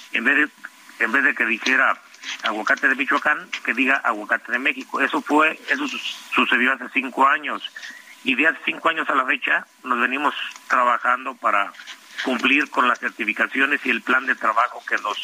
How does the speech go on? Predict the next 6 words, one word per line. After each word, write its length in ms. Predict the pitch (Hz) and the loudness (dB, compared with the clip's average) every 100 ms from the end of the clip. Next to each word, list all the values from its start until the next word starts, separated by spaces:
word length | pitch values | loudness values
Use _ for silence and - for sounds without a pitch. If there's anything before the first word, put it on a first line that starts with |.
| - | -2
exige 720 | 104 - 123 - 120 113 95 - - - | -2 -2 -2 0 0 0 -4 -12 -20 -6
Estados 440 | 110 - 120 113 131 | -4 0 0 0 -2
Unidos. 320 | 160 196 135 - | -2 0 -2 0
Hoy 160 | 127 | 0
por 200 | 131 143 | 2 2
hoy 260 | 143 175 220 | 4 2 -2